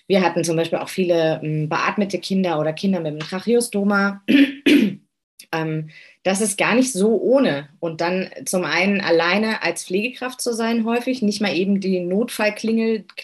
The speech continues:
drücken zu können und dann springen da irgendwie fünf Kollegen mit rum, die einem helfen können. Ähm, und gleichzeitig auch von vielen Erkrankungen vorher noch nie was gehört zu haben, ne? Es gibt so seltene Syndrome, Syndrome, <laughs> so seltene Erkrankungen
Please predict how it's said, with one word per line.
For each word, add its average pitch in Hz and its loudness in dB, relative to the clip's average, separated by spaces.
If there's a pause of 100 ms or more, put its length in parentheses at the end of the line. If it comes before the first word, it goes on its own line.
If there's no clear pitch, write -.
drücken 226 -6
zu 220 -8
können 214 -2
und 196 0
dann 190 0
springen 196 -2
da 185 2
irgendwie 185 -4
fünf 196 -8
Kollegen 196 0
mit 208 -8
rum, 220 2
die 202 2
einem 175 -2
helfen 175 -4
können. 240 0 (580)
Ähm, 185 0
und 185 -2
gleichzeitig 185 0
auch 180 -4
von 196 -4
vielen 208 -2
Erkrankungen 196 -2
vorher 190 -2
noch 180 -4
nie 208 4
was 185 -4
gehört 208 -2
zu 147 -10
haben, 143 -6
ne? 208 -4 (100)
Es - -14
gibt - -10
so 226 2
seltene 220 0
Syndrome, 185 0 (120)
Syndrome, 180 0 (460)
<laughs> - -20
so 214 2
seltene 190 2
Erkrankungen 202 -2